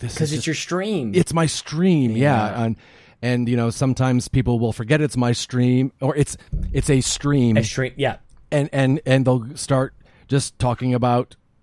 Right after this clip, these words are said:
Speaker 1: nonsense or this or that, that I know that people on the stream, uh,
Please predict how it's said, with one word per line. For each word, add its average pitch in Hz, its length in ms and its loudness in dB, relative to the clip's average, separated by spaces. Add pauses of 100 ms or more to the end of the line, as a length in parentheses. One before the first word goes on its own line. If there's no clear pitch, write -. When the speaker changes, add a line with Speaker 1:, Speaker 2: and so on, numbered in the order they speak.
(160)
Speaker 1:
nonsense 123 920 2
or 113 320 4
this 120 400 0
or 110 240 0
that, 135 520 2
that 131 180 2
I 131 100 4
know 147 320 6
that 131 140 0
people 135 240 -4
on 120 140 -4
the 113 60 -6
stream, 165 600 2 (680)
uh, 110 340 0